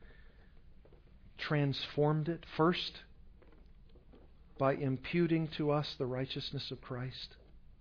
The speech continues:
and then by infusing in us,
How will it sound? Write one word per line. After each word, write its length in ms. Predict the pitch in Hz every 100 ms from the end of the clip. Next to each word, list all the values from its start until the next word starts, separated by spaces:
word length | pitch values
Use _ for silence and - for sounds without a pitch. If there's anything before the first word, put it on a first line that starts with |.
| - - - - - - - - - - - - - - - - -
and 160 | 131 131
then 220 | 147 156
by 220 | 143 139
infusing 960 | 143 131 127 - 165 170 165 151 147 143
in 240 | 147 160 170
us, 600 | 123 98 - - -